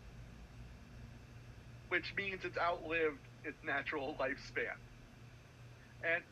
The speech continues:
so, you know, bully for you, that's fabulous. But what happens when they wanna turn what you're doing into the next whatever stupid idea people have?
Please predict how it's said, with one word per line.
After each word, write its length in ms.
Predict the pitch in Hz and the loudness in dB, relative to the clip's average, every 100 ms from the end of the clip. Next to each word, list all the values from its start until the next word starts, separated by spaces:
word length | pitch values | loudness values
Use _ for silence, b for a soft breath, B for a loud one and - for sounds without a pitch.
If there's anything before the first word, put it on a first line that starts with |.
| - | 2
so, 220 | 175 196 185 120 | 6 6 4 4
you 80 | 185 | 4
know, 100 | 175 - | 4 4
bully 340 | 214 262 285 247 | 4 4 2 4
for 80 | 277 | 4
you, 240 | 269 247 | 4 4
that's 180 | 170 208 - | 4 4 4
fabulous. 480 | 220 208 180 - - - - - - - - - - - - - | 4 4 2 -2 -4 -8 -14 -14 -16 -14 -14 -14 -16 -14 -14 -6
But 140 | 185 190 | -2 2
what 160 | 208 | 4
happens 460 | 208 196 196 170 - | 4 4 2 -2 0
when 140 | 165 165 | -2 0
they 80 | 165 156 156 | 2 0 2
wanna 240 | 156 156 - - | 2 0 -2 -4
turn 320 | 160 156 156 151 | -2 0 0 -2
what 100 | 147 - - | -4 -8 -6
you're 140 | 147 - | -4 0
doing 280 | 147 143 131 | 0 2 0
into 260 | 127 139 | -2 -2
the 160 | 127 123 | 2 2
next 400 | 131 127 127 - - - - | 4 4 2 -4 -8 -4 2
whatever 480 | 127 120 120 117 110 - | 4 4 4 2 0 -4
stupid 260 | - 127 123 | -8 -2 0
idea 240 | 110 110 | 0 0
people 280 | 117 117 98 | -4 -6 -6
have? 160 | 82 | -6